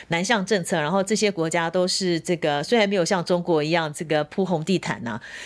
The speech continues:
但是这些国家对于台湾的投资的话，其实非常非常的欢迎，给你非常非常多的优惠啊。那但是陆陆续续以来，这些国家，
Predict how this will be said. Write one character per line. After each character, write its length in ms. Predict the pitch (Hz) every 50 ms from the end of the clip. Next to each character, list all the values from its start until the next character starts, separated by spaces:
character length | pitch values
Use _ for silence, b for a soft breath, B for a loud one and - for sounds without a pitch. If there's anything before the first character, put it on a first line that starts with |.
| B B
但 100 | - 262
是 80 | 254 226
这 100 | - 262
些 160 | 196 220 226
国 200 | 208 175 170 165
家 160 | 156 175 170
对 160 | - 269 233 208
于 80 | 196
台 180 | 196 - 160 175
湾 140 | 196 202 190
的 80 | 175
投 200 | - 170 151 156
资 200 | 160 - - 180
的 100 | 170 160
话， 180 | 160 175 156 139
其 140 | - - 151
实 160 | - - 165
非 220 | - 180 175 175
常 200 | 170 - 143 139
非 160 | 135 - 160
常 160 | 156 - 135 139
的 80 | 143
欢 240 | 151 - 156 147 151
迎， 160 | 147 139 139 -
给 220 | - 143 143 175
你 220 | 208 202 147 135
非 220 | 131 - - 185 180
常 200 | - 175 143 139
非 160 | 131 165 156
常 200 | - 151 135 135
多 160 | 147 151 156
的 80 | 147 143
优 200 | 143 143 139 147
惠 260 | 151 - - 131 98
啊。 140 | - 120 - B B B B B B B B B
那 480 | B 190 180 170 165 156 143 143 - -
但 140 | - 254 254
是 400 | 247 - 233 226 202 185 - - -
陆 160 | - 233 262 247
陆 140 | 247 233
续 180 | 226 - 247 240
续 220 | 208 - 233 220
以 80 | 180 151
来， 260 | 139 135 127 127 135
这 100 | - 226
些 160 | 220 226 220
国 220 | 214 - 180 165 170
家， 300 | - 202 185 185 175